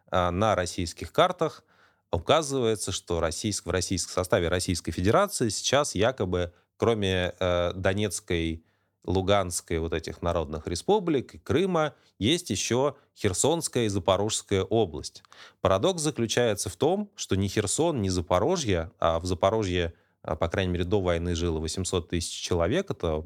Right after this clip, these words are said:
большой город, а, российская армия не контролирует.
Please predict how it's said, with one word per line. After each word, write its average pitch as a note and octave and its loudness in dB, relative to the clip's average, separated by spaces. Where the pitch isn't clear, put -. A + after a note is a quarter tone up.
большой E2+ -2
город, C#3+ 0
а, F#2 2
российская G2+ 0
армия A#2+ 2
не G#2 0
контролирует. G2 0